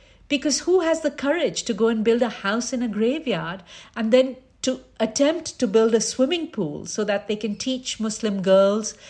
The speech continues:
how to swim so they will be liberated? That's, like, maybe the most unique artist I know.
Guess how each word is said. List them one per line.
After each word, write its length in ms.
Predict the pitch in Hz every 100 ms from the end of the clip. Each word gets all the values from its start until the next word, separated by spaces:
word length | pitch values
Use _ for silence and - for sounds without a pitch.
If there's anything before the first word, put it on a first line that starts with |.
| -
how 180 | - 196
to 160 | 190 175
swim 560 | - - 196 220 311
so 160 | - 220
they 160 | 196
will 120 | 190 196
be 160 | 196
liberated? 840 | 165 165 160 196 208 214 269 302 - _ - - _
That's, 280 | 277 302 -
like, 340 | 330 247 -
maybe 220 | 254 254
the 100 | 247
most 360 | 233 247 254 -
unique 340 | 240 247 247 -
artist 480 | 196 233 226 185 -
I 240 | 185 220 294
know. 360 | 190 135 -